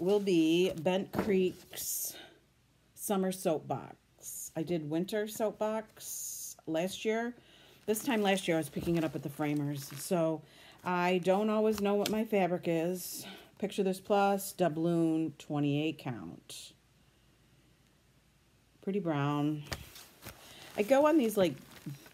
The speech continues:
bouts of kitting things up. So the reason there could be conceivably twenty-five things kitted up easily, I quit counting,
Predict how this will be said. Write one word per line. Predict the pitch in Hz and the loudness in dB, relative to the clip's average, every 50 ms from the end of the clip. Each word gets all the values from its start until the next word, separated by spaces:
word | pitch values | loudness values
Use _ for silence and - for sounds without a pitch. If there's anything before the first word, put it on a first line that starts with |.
| - - | -6 0
bouts | - 190 180 185 196 185 - - - | 4 4 6 6 4 4 2 -2 -4
of | 170 139 - | -4 -4 -6
kitting | - - 214 175 175 170 | -4 0 2 2 2 2
things | 160 - 170 156 156 151 139 151 | 2 2 2 2 2 0 0 -2
up. | 131 - - - - - - - - - - - - | -2 -4 -6 -10 -16 -16 0 2 2 2 2 -2 -10
So | - - 190 | -6 -4 -2
the | 170 175 | 0 0
reason | 185 208 220 208 214 196 | 0 0 0 0 0 2
there | 190 180 170 | 2 2 0
could | - - 156 - | -2 -4 -4 0
be | 165 165 | 0 0
conceivably | 147 - - 160 143 - 185 175 165 165 151 160 151 | 0 -2 -6 -10 -4 -2 -2 0 0 -2 -2 -2 -2
twenty-five | 143 139 - 180 160 156 156 - 151 143 143 139 | -2 -2 0 0 0 0 0 0 0 0 -2 -2
things | 143 - 151 147 147 143 | -2 -2 -2 -2 -2 -2
kitted | - - - 156 151 139 | -4 -6 -6 -4 -2 -2
up | 143 127 113 - - - | -2 -2 -2 -4 -4 -2
easily, | 160 160 147 139 135 120 110 117 123 | -2 0 0 -2 -4 -6 -6 -6 -6
I | 135 | -8
quit | 139 - 147 135 139 | -4 -4 -4 -4 -4
counting, | - 135 131 135 127 120 107 127 139 | -4 -4 -4 -2 -4 -4 -4 -6 -8